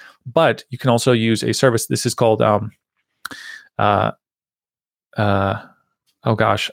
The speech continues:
I'm blanking on, on the name of this information. Um, exif data. <laughs> Yes, exif data. So you can go to a website like their exif and scrub some of that geo, those geo coordinates from particular images. So, you know,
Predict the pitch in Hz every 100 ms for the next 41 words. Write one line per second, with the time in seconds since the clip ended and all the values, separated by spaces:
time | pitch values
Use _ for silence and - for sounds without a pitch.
0 | _ 113 110 110 117 120 107 104 104 107
1 | 104 104 101 - 104 104 101 98 110 -
2 | _ - 104 101 117 - - 120 - 104
3 | - 95 - - 127 - - - 110 -
4 | 127 127 147 131 101 104 143 - 131 143
5 | 127 120 113 113 127 123 113 - - -
6 | - 107 113 120 - 139 - 110 110 -
7 | - - - 117 113 - 127 120 120 -
8 | 113 107 104 - 120 113 110 107 - _
9 | - 131 117 107 120 110 - 123 107 -
10 | - - _ - 127 120 117 - 117 113
11 | - 110 113 113 - 131 - - - -
12 | - - 127 123 127 - _ _ _ _
13 | 190 131